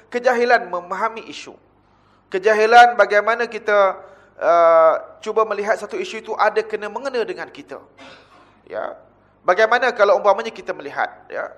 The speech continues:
Ketua Pembangkang Datuk Seri Anwar, Anwar Ibrahim dalam konteks kita membela dia bukan kerana dia ni bernama dengan sosok tubuh sedemikian,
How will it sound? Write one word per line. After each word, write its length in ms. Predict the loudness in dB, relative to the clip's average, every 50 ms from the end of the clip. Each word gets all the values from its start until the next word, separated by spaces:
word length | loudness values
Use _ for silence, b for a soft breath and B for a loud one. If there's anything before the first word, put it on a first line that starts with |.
| _ _ _ _ _ _ _ _ _ _ _ _ _ _
Ketua 320 | _ -10 -8 -2 0 0
Pembangkang 480 | 0 -2 -4 -6 -6 -6 -2 -2 -2 -2
Datuk 240 | -4 -8 -10 -10 -8
Seri 160 | -8 -8 -6
Anwar, 160 | -6 -8 -8
Anwar 240 | -8 -8 -8 -8 -8
Ibrahim 320 | -8 -10 -10 -10 -12 -8
dalam 320 | -2 -2 -2 -2 -2 -2 0
konteks 720 | 0 0 0 -2 4 4 4 4 4 -2 -12 -16 -18 -20 _ b b b b b b b b b b b b _ -20 _ _ _ _ _ _ _ _ _
kita 240 | _ -14 2 2 4
membela 560 | 4 4 0 4 6 6 6 8 8 6 6
dia 240 | 4 2 -4 -6 -6
bukan 320 | -6 -4 2 2 2 2
kerana 560 | 2 -2 2 4 4 4 4 4 4 4 4 2
dia 320 | -4 2 2 2 2 2
ni 400 | -2 -6 -8 -8 -8 -8 -8 -10 -12 -14 -4
bernama 640 | 0 0 2 4 4 2 2 2 0 -2 0 0 0
dengan 240 | -2 -4 -6 -6 -6
sosok 400 | -8 -10 -6 -4 -4 -4 2 0
tubuh 240 | 0 4 4 2 2
sedemikian, 720 | 2 -6 -8 -8 -8 -8 -6 0 0 2 2 0 -2